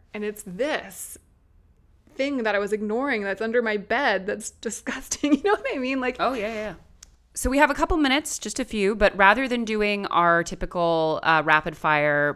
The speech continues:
Speaker 1: But I
Speaker 2: because
Speaker 1: prepared answers for that.
Speaker 2: What?
Speaker 1: I'm just kidding.
Speaker 2: Oh.
Speaker 1: <laughs> But I prepared answers for that.
Speaker 2: Um, I would love to just do a quick couple of rapid fire questions specifically around your post,
Speaker 1: Yes,
Speaker 2: um,
Speaker 1: yeah.
Speaker 2: one year life, because I think that would be really interesting. So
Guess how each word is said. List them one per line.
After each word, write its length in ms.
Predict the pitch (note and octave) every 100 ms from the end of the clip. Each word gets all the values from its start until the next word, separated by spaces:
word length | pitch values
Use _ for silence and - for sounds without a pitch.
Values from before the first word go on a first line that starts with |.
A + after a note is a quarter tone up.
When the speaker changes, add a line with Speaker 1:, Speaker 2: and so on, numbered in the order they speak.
| -
Speaker 1:
But 60 | F3+
I 40 |
Speaker 2:
because 460 | F#3+ - F#3+ G3+ G3+
Speaker 1:
prepared 340 | - F#3+ F3+
answers 440 | F#3 F#3 A3+ G#3+ -
for 60 | A3+
that. 80 | - _ - - - -
Speaker 2:
What? 200 | - G3 C4
Speaker 1:
I'm 40 |
just 140 | A4+ -
kidding. 160 | G3+ -
Speaker 2:
Oh. 120 | G#3
Speaker 1:
<laughs> 60 | D#4
But 260 | C4+ C#4
I 40 | B3+
prepared 360 | A#3+ A#3 -
answers 360 | G3+ G#3 A3 A#3
for 60 |
that. 500 | B3 A#3+ A3+ G#3+ G3+ F#3+
Speaker 2:
Um, 240 | F#3+ F3 - - _ -
I 120 | A3+
would 100 | A#3+
love 260 | A#3+ A#3+ C4
to 100 | D4
just 180 | D4+
do 100 | C#4
a 60 | A3+ - -
quick 220 | - -
couple 240 | A4 -
of 100 | F4
rapid 320 | G3+ F3 G3 F#3
fire 220 | F#3+ F#3
questions 500 | - F3 F3+ F3+ F3
specifically 480 | - F3 F#3 G3+ A3+
around 240 | G3 F#3
your 80 | E3+
post, 720 | - - D#3 D3+ - - - - - - -
Speaker 1:
Yes, 140 | G#3+
Speaker 2:
um, 420 | E3 D3+ D3+ D3+ D3
Speaker 1:
yeah. 160 | C#3+ - _
Speaker 2:
one 220 | D#3+ D3+
year 160 | C#3+ C#3+
life, 300 | C3+ - -
because 180 | E3 E3+
I 80 | E3
think 140 | E3
that 60 | D#3+
would 100 | D3
be 80 |
really 180 | C#3+ B2+
interesting. 400 | F2+ - - -
So 420 | - F#3+ F3+ E3+